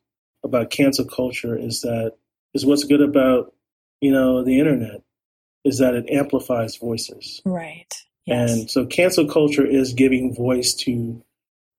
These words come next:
Speaker 1: people who perhaps would not have much of a voice about certain things, no matter how innocuous they are, how important they are.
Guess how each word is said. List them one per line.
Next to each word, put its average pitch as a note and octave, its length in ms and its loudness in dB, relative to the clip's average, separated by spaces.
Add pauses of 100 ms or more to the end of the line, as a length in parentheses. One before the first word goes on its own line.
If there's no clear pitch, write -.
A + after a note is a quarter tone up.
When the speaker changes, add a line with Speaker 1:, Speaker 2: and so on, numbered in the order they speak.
(320)
Speaker 1:
people B2+ 600 2
who B2+ 220 4
perhaps A#2+ 880 -2 (460)
would B2 180 -2
not B2 300 0 (240)
have B2 320 0
much B2+ 280 -2
of A2+ 120 -4
a A2+ 140 -8
voice A2+ 640 -8 (500)
about A#2+ 460 0
certain A#2+ 440 0
things, A#2+ 400 -6 (140)
no C3+ 120 -6
matter A#2+ 240 0
how B2 240 -4
innocuous A#2 680 -2
they B2 120 -4
are, A#2+ 200 2
how B2+ 220 0
important D#3 420 2
they G#2 140 -8
are. - 200 -12